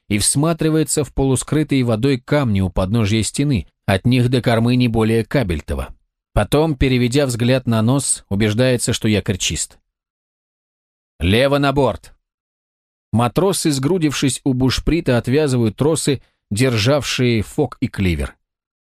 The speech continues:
Мгновение спустя на конце бушприта уже закреплен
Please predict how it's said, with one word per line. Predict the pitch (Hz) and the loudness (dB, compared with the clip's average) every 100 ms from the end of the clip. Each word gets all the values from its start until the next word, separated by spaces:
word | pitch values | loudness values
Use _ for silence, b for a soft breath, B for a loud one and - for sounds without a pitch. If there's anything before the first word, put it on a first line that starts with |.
| _ _ _ _ _ _ _ - | _ _ _ _ _ _ _ -4
Мгновение | 92 117 127 190 185 | 0 2 2 2 0
спустя | - 156 - 202 | 0 -2 0 0
на | 160 | 0
конце | 131 123 - 139 | 0 0 0 0
бушприта | 131 - 156 160 143 - | 0 -2 0 0 0 0
уже | 123 113 135 | 0 2 2
закреплен | 123 123 120 127 147 | 0 0 0 0 0